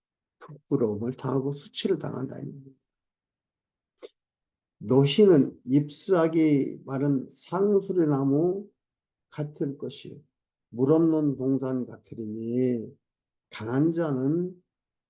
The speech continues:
사모라기 같고, 그의 행위는 불티 같아서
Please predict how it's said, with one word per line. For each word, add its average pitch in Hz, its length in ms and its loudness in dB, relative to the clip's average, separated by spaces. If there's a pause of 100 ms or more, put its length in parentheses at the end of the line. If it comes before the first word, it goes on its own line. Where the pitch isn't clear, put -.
(800)
사모라기 190 840 -2
같고, - 640 -14 (960)
그의 147 600 4 (320)
행위는 196 600 -2 (580)
불티 151 440 -6
같아서 - 680 -12